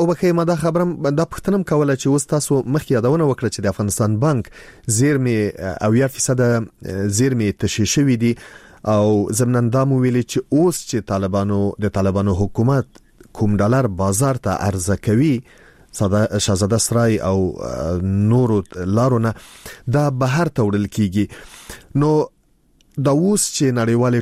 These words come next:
ټولنې ویلي دي چې دوه سوه اتیا میلیون ډالر د افغانستان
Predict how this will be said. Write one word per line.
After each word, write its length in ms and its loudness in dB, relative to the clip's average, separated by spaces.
ټولنې 320 2
ویلي 260 2
دي 60 2
چې 280 -2
دوه 80 0
سوه 160 2
اتیا 240 0
میلیون 340 2
ډالر 240 2
د 160 2
افغانستان 520 0